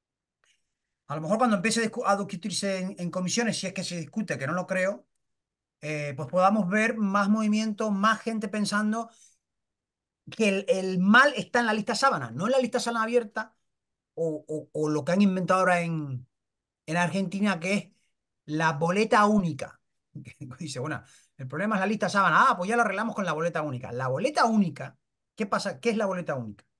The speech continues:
La lista sábana en España, que se llama listas de partido,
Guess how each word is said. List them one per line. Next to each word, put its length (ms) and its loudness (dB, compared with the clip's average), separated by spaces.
La 140 -4
lista 180 2
sábana 260 4
en 60 -2
España, 640 0
que 80 -20
se 80 -12
llama 180 -4
listas 280 -4
de 60 0
partido, 600 -4